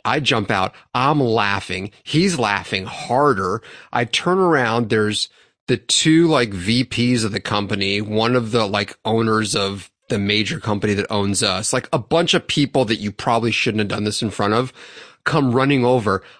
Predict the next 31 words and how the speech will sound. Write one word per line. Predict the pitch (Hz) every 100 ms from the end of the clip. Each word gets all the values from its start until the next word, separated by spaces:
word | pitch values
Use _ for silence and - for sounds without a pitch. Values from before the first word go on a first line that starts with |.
| -
I'm | 120 175 156
laughing | 147 160 - 143
so | - 131
hard, | 127 113 127
I'm | 127
having | 117 117 110
a | 95
hard | 101 107
time | - 104
picking | 98 113 110
up | 101
the | -
golf | 98 101 -
cart. | -
It's | -
a | -
golf | 107 101
cart. | - - - -
I'm | 113 123
laughing | 113 113 127 131 135 - 175
so | 151 147
hard, | 123 127 120
I'm, |
like, | 104 110
having | 117 110 110
a |
hard | 101 104 101
time | - 107 98
picking | 110 117 98
this | 95
up. | 113 95